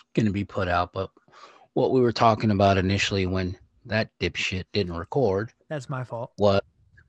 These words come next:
Speaker 1: if you are willing, or if you even want to come on the show, mind you, you don't have to talk.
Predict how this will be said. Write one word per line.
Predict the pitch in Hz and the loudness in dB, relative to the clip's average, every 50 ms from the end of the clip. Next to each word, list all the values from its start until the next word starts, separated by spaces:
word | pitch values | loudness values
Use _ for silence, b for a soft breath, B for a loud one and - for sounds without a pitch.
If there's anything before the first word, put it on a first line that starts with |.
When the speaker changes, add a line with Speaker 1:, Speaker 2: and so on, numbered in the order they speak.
| _ _ _ _ | _ _ _ _
Speaker 1:
if | - 107 101 - - | -4 -4 -4 -4 -4
you | 107 117 131 143 135 - _ - | 0 2 2 2 2 0 _ -2
are | 107 110 107 | 0 0 0
willing, | 101 98 107 110 113 104 98 92 90 92 98 - - | 0 0 2 2 2 2 2 0 -2 -4 -6 -8 -4
or | - 123 127 131 | -2 0 0 0
if | 120 - | 0 0
you | 120 131 | 0 2
even | 143 143 123 113 107 104 101 98 | 2 2 2 2 2 2 2 2
want | 104 110 117 117 117 - | 2 2 2 0 -2 -4
to | - 117 | -6 -6
come | - - - 123 123 120 | -6 -2 -2 0 0 2
on | 117 110 107 104 | 2 2 0 0
the | 98 | -2
show, | - - - 123 113 98 87 87 | -4 -4 0 2 2 2 2 0
mind | 92 98 110 131 131 120 104 | 0 0 0 2 2 2 2
you, | 98 90 87 - | 0 -2 -4 -4
you | - 117 135 | -2 0 2
don't | 165 175 160 139 | 2 4 6 6
have | 147 165 170 - - | 6 4 4 0 -4
to | - | -6
talk. | - - 120 143 143 - - - _ - | -2 0 0 0 0 -2 -4 -8 _ -20